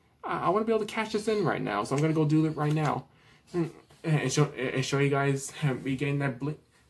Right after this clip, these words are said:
uh, g-, getting that cash shoulder from that cashier lady or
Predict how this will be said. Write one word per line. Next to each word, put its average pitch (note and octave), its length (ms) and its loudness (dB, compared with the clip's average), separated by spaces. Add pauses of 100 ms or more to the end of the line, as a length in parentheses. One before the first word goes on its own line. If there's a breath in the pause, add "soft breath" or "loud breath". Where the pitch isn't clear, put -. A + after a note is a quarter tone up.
uh, D#3 120 -2
g-, - 160 -6
getting C#3+ 260 -2
that C#3+ 160 -2
cash D#3 260 -4
shoulder D#3+ 300 -2
from E3 140 -6
that E3+ 160 -4
cashier F#3 520 -8
lady A#2 460 -6
or A#2+ 200 0